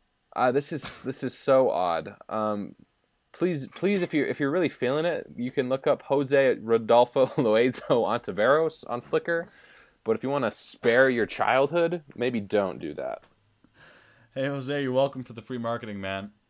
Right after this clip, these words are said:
Speaker 2: Uh, <laughs>
Speaker 1: Second Amendment.
Speaker 2: Thanks, every-,
Speaker 1: First
Speaker 2: thanks,
Speaker 1: Amendment,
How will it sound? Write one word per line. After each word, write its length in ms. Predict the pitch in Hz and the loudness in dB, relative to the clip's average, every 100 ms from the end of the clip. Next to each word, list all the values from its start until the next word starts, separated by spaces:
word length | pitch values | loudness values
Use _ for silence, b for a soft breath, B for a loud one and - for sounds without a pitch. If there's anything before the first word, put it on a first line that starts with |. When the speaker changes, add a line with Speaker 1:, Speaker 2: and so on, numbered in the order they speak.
| - | -8
Speaker 2:
Uh, 240 | 101 98 92 B B B _ _ - | -4 -4 -6 B B B _ _ -10
<laughs> 580 | - - - - - _ | -8 -8 -10 -20 -20 _
Speaker 1:
Second 320 | - 117 123 143 | -4 -2 0 0
Amendment. 360 | 135 104 92 - b | 0 -2 -6 -12 b
Speaker 2:
Thanks, 220 | 160 175 | -6 -2
every-, 180 | 180 160 - _ _ | -2 -2 -6 _ _
Speaker 1:
First 260 | - 170 - | 2 4 4
Speaker 2:
thanks, 200 | 110 90 | 0 -2
Speaker 1:
Amendment, 140 | - | 0